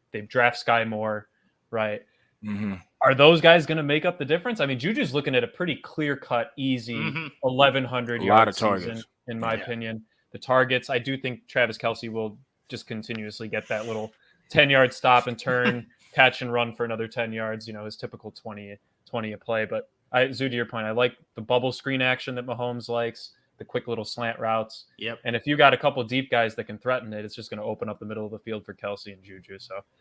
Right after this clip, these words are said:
Speaker 1: like I said, man, second on my stock up as well. Um,
Speaker 3: <laughs>
Speaker 1: but yeah, man, it's ho-, hopefully he just doesn't curse the team with his TikTok dances this time.
Speaker 3: <laughs>
Speaker 1: Let's hope.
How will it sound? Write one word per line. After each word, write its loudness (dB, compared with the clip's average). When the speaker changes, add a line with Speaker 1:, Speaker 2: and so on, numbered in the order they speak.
Speaker 1:
like 4
I 6
said, 4
man, 0
second 2
on 0
my 2
stock 0
up -4
as -10
well. -4
Um, -6
Speaker 3:
<laughs> -20
Speaker 1:
but -2
yeah, 8
man, 0
it's -10
ho-, 4
hopefully 0
he -2
just -6
doesn't -2
curse -6
the -10
team -10
with -10
his -18
TikTok -14
dances -20
this -20
time. -10
Speaker 3:
<laughs> -6
Speaker 1:
Let's -14
hope. -10